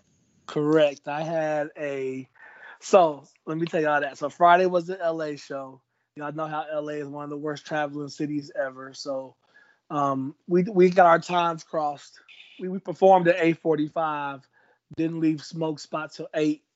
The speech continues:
It's about a thirty minute drive. We wanted to still left about seven thirty. 'Cause you have to park in a parking garage. You gotta find where to go, valet here, walk here, walk there. Man, out of all the smoothness of,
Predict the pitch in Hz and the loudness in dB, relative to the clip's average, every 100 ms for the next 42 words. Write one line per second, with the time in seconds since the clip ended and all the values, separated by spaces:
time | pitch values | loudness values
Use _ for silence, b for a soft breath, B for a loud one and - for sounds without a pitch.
0 | _ - 139 143 127 147 139 139 139 127 | _ -12 -4 -4 -2 -4 -4 -6 -8 -6
1 | 139 127 127 143 165 143 - 165 156 147 | -6 -6 -10 -6 -4 -6 -2 2 2 2
2 | 143 143 - 147 139 127 131 135 - _ | 0 -2 0 -4 -4 -8 -10 -12 -18 _
3 | _ b b b b b - 151 135 165 | _ b b b b b -2 0 2 4
4 | 170 151 - 156 143 135 - 190 180 175 | 4 2 0 0 0 0 4 4 4 0
5 | 175 170 170 165 156 156 135 127 160 151 | 2 4 2 -2 -4 -8 -10 -10 -6 -4
6 | 147 147 147 139 135 151 151 151 135 151 | -4 -6 -8 -8 -8 -2 0 0 -2 -4
7 | 151 151 143 139 156 151 151 139 147 143 | -2 -4 -4 0 0 0 -4 -4 -4 -4
8 | - 156 151 147 147 - 156 151 151 _ | -4 -4 -4 -10 -14 -10 -6 -4 -6 _
9 | b b b b b b b 156 160 160 | b b b b b b b 0 2 2
10 | 160 170 _ _ - 156 156 170 196 214 | 0 -6 _ _ -2 0 4 6 8 6
11 | 202 190 175 - 190 196 202 202 196 190 | 4 -4 -10 -18 -8 -8 -6 -8 -8 -8
12 | - 160 | -10 -10